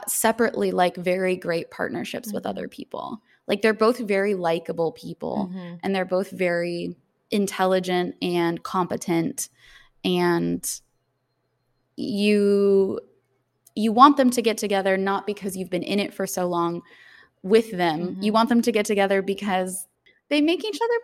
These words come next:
Speaker 1: better.
Speaker 2: And I also,
Speaker 1: Ah.
Speaker 2: I like that, um, they are annoying in the beginning. Like, the, the annoying moments you're
Speaker 1: Yes.
Speaker 2: finding with them, you're like, "Yeah, I don't really like you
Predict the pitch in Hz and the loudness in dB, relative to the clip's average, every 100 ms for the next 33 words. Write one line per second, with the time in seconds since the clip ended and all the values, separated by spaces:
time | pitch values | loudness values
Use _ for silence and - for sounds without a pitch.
0 | 466 494 480 392 330 269 285 - 294 - | 2 2 4 4 4 2 0 -2 -4 -4
1 | 285 403 381 370 349 - 285 294 285 - | -4 -2 -2 -2 -2 -2 -2 -4 -6 -2
2 | 277 262 - 254 240 220 226 _ _ _ | 0 0 -2 -2 -4 -6 -10 _ _ _
3 | 202 311 311 233 254 330 330 254 233 226 | -4 -4 -2 -2 0 0 -2 -2 -4 -4
4 | 208 185 165 196 190 190 165 - - 202 | -4 -4 -6 -6 -6 -6 -6 -6 -10 -18
5 | - _ - 254 - _ 277 - 208 262 | -20 _ -2 -2 -2 _ -4 -2 -4 -2
6 | 269 247 240 247 285 330 320 254 254 320 | 0 -2 -2 0 2 2 0 0 2 0
7 | 294 339 339 302 247 277 - 285 294 320 | 0 -4 -2 -2 0 -2 -4 -6 -4 -4
8 | 311 269 262 - 254 254 277 330 330 330 | -4 -4 -6 -8 -10 -10 -8 -6 -4 -8
9 | - _ _ _ 494 494 330 - _ _ | -10 _ _ _ -2 0 -4 -8 _ _
10 | _ - 523 440 403 403 392 392 392 - | _ 4 4 2 0 -2 -2 -2 -2 -4
11 | 381 392 | -4 -4